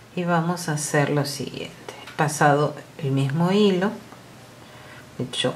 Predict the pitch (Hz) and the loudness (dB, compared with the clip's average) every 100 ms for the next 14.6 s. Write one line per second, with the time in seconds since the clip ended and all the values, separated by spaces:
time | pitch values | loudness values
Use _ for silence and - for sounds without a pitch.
0 | - 165 156 151 160 175 190 226 175 170 | -4 0 2 2 2 2 6 6 6 2
1 | 175 180 - - - - - - - - | 0 0 -8 -20 -20 -20 -20 -20 -20 -20
2 | - - - - - 208 214 196 170 156 | -20 -20 -20 -10 0 4 6 6 4 4
3 | 175 170 165 165 170 170 - 156 156 - | 4 4 4 6 4 2 -2 -2 -4 -4
4 | 156 147 156 151 147 - 147 - 139 135 | -2 0 0 0 -2 -6 -6 -4 -6 -4
5 | - 139 147 151 202 208 226 220 - 208 | -2 2 2 4 6 6 4 2 2 2
6 | - 202 190 175 160 151 156 147 160 175 | 4 2 4 4 4 2 2 2 2 2
7 | 202 208 202 190 180 185 190 - - - | 0 2 2 2 2 0 -2 -6 -12 -14
8 | - - 160 160 156 156 - - - 160 | -14 -2 0 2 2 2 0 -6 -4 -2
9 | 160 156 160 156 151 143 135 - - 151 | -2 -2 0 0 2 2 0 -8 -8 -4
10 | 143 143 - 170 160 156 156 156 175 214 | -2 -4 -4 0 0 0 -4 -4 -4 -4
11 | 220 - - - 131 - 143 147 175 202 | -6 -12 -14 -10 -10 -8 -8 -4 -2 2
12 | 247 277 247 - - - - - - - | 2 2 -2 -6 -20 -20 -20 -20 -20 -20
13 | - - - - - - - - - - | -20 -20 -20 -20 -20 -20 -20 -20 -20 -20
14 | - - 180 - - | -10 -2 -2 -2 -10